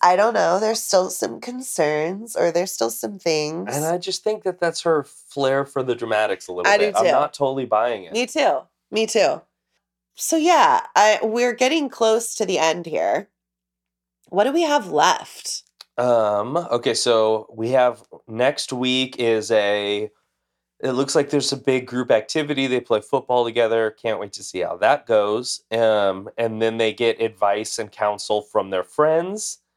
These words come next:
Speaker 1: Oh, right.
Speaker 2: And then I believe we have Decision Day after that, and then two reunions. I
Speaker 1: Oh.
Speaker 2: think that's it. Um,
Speaker 1: Regular episode. So this,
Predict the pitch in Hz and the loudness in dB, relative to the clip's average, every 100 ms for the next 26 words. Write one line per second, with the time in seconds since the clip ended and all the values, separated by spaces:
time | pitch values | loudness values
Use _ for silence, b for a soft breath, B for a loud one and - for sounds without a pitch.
0 | _ B B B 214 269 220 226 240 233 | _ B B B 2 2 2 2 4 4
1 | 131 123 120 131 139 143 139 127 123 117 | 2 0 0 2 4 2 2 0 0 -2
2 | 117 117 113 - - _ 117 117 107 110 | -2 -2 -4 -14 -20 _ -6 -2 0 2
3 | 101 104 101 98 98 90 _ _ _ _ | 4 4 4 4 0 -4 _ _ _ _
4 | _ _ _ _ _ _ _ _ _ _ | _ _ _ _ _ _ _ _ _ _
5 | 104 110 113 104 107 98 98 95 101 139 | -8 -6 -4 -4 -2 0 2 2 2 -2
6 | 120 87 101 - _ _ _ _ _ _ | 0 2 0 -2 _ _ _ _ _ _
7 | _ _ - 101 98 98 98 - 107 107 | _ _ -8 -6 -4 -8 -8 -8 -6 -6
8 | 110 110 87 - - - _ _ _ _ | -6 -8 -12 -18 -16 -18 _ _ _ _
9 | _ _ _ _ _ _ _ _ _ _ | _ _ _ _ _ _ _ _ _ _
10 | _ - - 92 - 107 - 117 - _ | _ -14 -6 -4 -2 -6 -4 -6 -6 _
11 | _ _ _ _ _ _ - 110 101 190 | _ _ _ _ _ _ -4 0 2 2
12 | 180 190 220 233 208 202 - - 185 185 | 2 2 2 2 2 2 -4 0 0 2
13 | 220 196 180 - 156 156 202 277 - - | 2 2 0 -10 -16 0 0 2 -2 -10